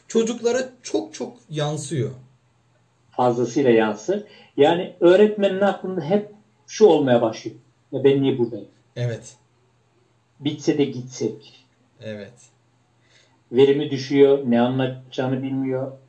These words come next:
Speaker 1: Bir de
Speaker 2: eksik mi anlatıyor, farkında mı değil mesela?
Speaker 1: kendine ait hissetmediği bir ortamda bu herkes için geçerli ve öğretmen de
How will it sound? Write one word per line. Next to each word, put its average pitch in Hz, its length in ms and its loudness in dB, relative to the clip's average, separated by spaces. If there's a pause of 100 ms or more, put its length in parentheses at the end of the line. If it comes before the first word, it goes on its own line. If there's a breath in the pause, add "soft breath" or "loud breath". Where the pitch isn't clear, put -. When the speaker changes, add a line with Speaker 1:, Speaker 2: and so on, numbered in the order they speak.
Speaker 1:
Bir 123 100 0
de - 40 -6
Speaker 2:
eksik 123 240 -6
mi 127 80 -4
anlatıyor, 131 520 -2 (260)
farkında 127 440 -2
mı 135 160 -4
değil 131 260 -4
mesela? 110 460 -6 (100)
Speaker 1:
kendine 294 400 -6
ait 240 340 -6
hissetmediği 247 800 -10
bir 240 80 -6
ortamda 240 680 -4
bu 233 140 -8 (100)
herkes 262 400 -8
için 214 240 -8
geçerli 185 500 -4
ve 208 80 2
öğretmen 214 540 -2
de 226 200 -4